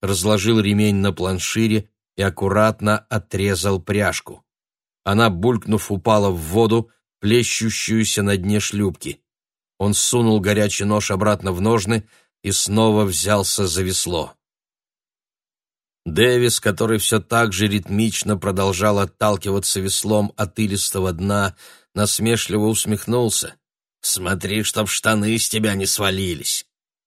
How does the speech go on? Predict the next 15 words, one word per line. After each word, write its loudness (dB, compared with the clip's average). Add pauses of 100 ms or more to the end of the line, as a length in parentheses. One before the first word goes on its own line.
(1000)
Всем 2
телом 4
наваливаясь 2
на -2
весло, 0 (380)
Шенди 0
подумал, 2 (120)
то 2
ли 2
они 2
все -2
еще 0
плывут 0
по -2
воде, 0